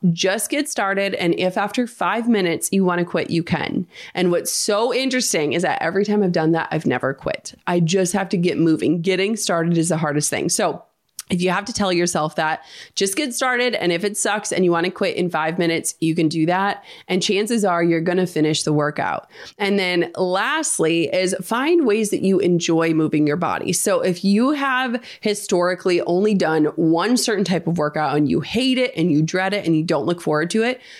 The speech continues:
try different workouts. There are so many fun workouts out there. There's Pilates, there's barre, there's yoga,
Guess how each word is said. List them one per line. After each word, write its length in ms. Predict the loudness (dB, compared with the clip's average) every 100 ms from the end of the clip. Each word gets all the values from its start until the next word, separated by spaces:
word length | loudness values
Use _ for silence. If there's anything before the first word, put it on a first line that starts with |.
| -8
try 320 | -4 -2 2
different 400 | 2 2 2 0
workouts. 440 | 2 0 0 -2 -2
There 140 | -2
are 160 | 0 0
so 640 | -2 0 0 2 2 4
many 240 | 4 2
fun 280 | 0 -2 0
workouts 440 | 0 0 0 -2 0
out 120 | 0
there. 120 | 0
There's 300 | 0 -2 -4
Pilates, 760 | -4 0 0 0 0 0 0
there's 240 | 0 -2 0
barre, 400 | -2 0 0 0
there's 300 | 0 0 0
yoga, 480 | 0 0 0 -2